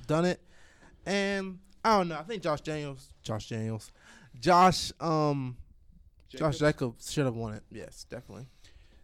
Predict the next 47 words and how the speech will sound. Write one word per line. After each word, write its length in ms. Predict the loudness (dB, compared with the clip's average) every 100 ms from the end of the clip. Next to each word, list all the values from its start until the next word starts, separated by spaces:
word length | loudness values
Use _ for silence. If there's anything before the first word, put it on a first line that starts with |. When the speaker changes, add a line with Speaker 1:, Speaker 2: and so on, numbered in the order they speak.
| -20 -20 -20 -20 0
Speaker 2:
Also, 360 | 4 6 4 2
kinda 240 | 2 0
going 240 | 2 0 0
back 200 | -2 -2
to 180 | -4 -6
why 340 | -4 -4 -4
people 440 | -6 -8 -8 -8 -10 _
dislike, 440 | -10 -4 -4 -4 -8
I 120 | -8 -2
think 200 | 0 0
a 40 |
lot 240 | 0 0 -2
of 60 |
people 240 | -6 -10 -12
still 360 | -10 -8 -8
see 240 | -8 -12 -12
Kyler 440 | -8 -4 -4 -4
as 180 | -6 -8
kinda 200 | -8 -8
like 200 | -8 -8
a 60 | -8
Baker 460 | -8 -8 -8 -8
Mayfield 720 | -8 -8 -10 -10 -10 -10 -10 -14
light, 480 | -14 -10 -10 -10 -16 -20 -20 _
of, 160 | -12 -8
like, 240 | -8 -8 -18 _ -6
Baker 280 | -6 -4 -4
Mayfield's 580 | -4 -6 -6 -6 -6 -10
understudy. 760 | -10 -8 -8 -6 -6 -6 -10 -16 -18
And 80 | -6
I 60 | -6
feel 220 | -2 -2
like 160 | -2 -4
he 160 | -8
can't 420 | -10 -6 -4 -6 -8
escape 500 | -10 -8 -6 -6 -4
that 200 | -8 -6
shadow 360 | -6 -4 -4
of, 180 | -6 -8
even 300 | -8 -8 -4
though 120 | -2
he 120 | 0 2
has 200 | 0 0
his 140 | -4
own 200 | -6 -4
Heisman 360 | -6 -6 -8 -6
Trophy, 460 | -6 -6 -8 -12